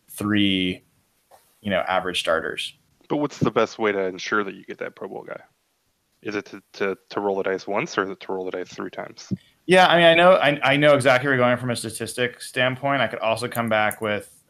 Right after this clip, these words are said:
Speaker 1: like, percentage of, of Hall of Famers that were out of the first round versus ones that were in. Um, every other round combined versus first rounders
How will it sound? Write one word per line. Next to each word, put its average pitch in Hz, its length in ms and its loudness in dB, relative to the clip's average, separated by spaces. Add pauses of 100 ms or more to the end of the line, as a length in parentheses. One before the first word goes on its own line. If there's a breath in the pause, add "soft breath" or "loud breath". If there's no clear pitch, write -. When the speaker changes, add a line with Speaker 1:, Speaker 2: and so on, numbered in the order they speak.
(240)
Speaker 1:
like, 101 340 -6 (540)
percentage 120 400 -4 (500)
of, 107 300 -6 (100)
of 98 300 -2 (120)
Hall 107 220 0
of - 80 -4
Famers 110 420 0
that 107 200 2
were 92 180 0
out 95 140 0
of 104 60 -4
the 104 60 -2
first 107 300 -4
round 110 300 0
versus 101 360 -6
ones 98 220 -6
that 101 220 -6
were 98 360 -4
in. 113 480 -6 (140)
Um, 101 300 -2
every 113 260 4
other 110 220 6
round 107 400 2
combined 104 480 2
versus 101 340 -6
first - 280 -10
rounders 131 500 -2